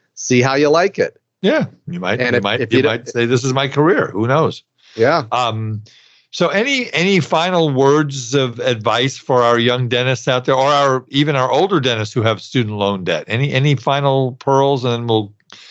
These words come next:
Speaker 2: let you give out your information one more time.
Speaker 1: Sure. Well, I would just say is that, you know, um, if they haven't had their plan reviewed in a while, um, that they should, could reach out to us, or they could reach out to someone else that, that works in this area and,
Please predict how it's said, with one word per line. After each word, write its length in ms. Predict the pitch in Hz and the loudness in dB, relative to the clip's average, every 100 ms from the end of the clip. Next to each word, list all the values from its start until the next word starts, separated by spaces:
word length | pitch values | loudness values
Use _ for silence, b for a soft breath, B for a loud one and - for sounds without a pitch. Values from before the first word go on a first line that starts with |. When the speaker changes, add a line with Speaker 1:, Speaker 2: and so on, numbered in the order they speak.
| B - | B -4
Speaker 2:
let 180 | 123 110 | -2 2
you 60 | |
give 160 | 120 120 | 2 2
out 160 | 123 | 2
your 100 | 117 | 0
information 540 | 117 113 117 117 - 110 | 0 0 0 0 0 0
one 160 | 107 | 0
more 140 | 104 101 | 2 0
time. 260 | - 73 - _ _ | -2 -8 -10 _ _
Speaker 1:
Sure. 260 | - 247 151 | -2 2 2
Well, 160 | 185 | 2
I 120 | 190 190 | 2 2
would 140 | 170 | 2
just 200 | 156 - | 0 0
say 200 | 160 156 | 0 2
is 220 | 151 127 | 2 2
that, 220 | 135 131 - | 0 0 0
you 100 | 139 | 0
know, 380 | 131 123 135 _ _ _ - | 2 2 -2 _ _ _ -6
um, 340 | 120 117 120 - | -2 0 -2 -2
if 160 | 135 | -2
they 140 | 113 143 | 0 2
haven't 300 | 147 147 139 | 2 0 0
had 260 | 143 139 | 2 2
their 140 | 139 131 | 0 -2
plan 360 | - 139 135 | 0 0 2
reviewed 380 | 131 113 127 135 | 0 2 4 4
in 100 | 139 | 4
a 80 | 131 | 4
while, 480 | 127 123 131 170 - _ _ _ - | 2 2 0 -2 -6 _ _ _ -4
um, 480 | 110 107 107 107 110 | 0 0 0 -4 -2
that 160 | 120 113 | -2 0
they 120 | 123 | 0
should, 240 | - 120 117 _ _ - | 0 -2 -4 _ _ -4
could 160 | 113 | -2
reach 260 | 113 127 147 | 0 0 2
out 180 | 131 127 | 0 0
to 100 | - | -2
us, 360 | 123 185 - - - | 0 -2 -4 -12 -2
or 220 | 120 117 | 2 4
they 160 | 117 | 2
could 200 | 113 117 | 0 0
reach 220 | 110 123 135 | 2 0 2
out 200 | 123 - | 0 -2
to 80 | |
someone 340 | 117 131 123 123 | -2 0 2 2
else 220 | 127 - | 0 0
that, 240 | 123 110 - | -2 -2 -4
that 160 | 110 | 0
works 260 | 123 131 - | 2 0 0
in 100 | 127 | 2
this 200 | 127 139 | 2 4
area 400 | 131 139 165 147 | 2 4 2 2
and, 160 | 104 | -2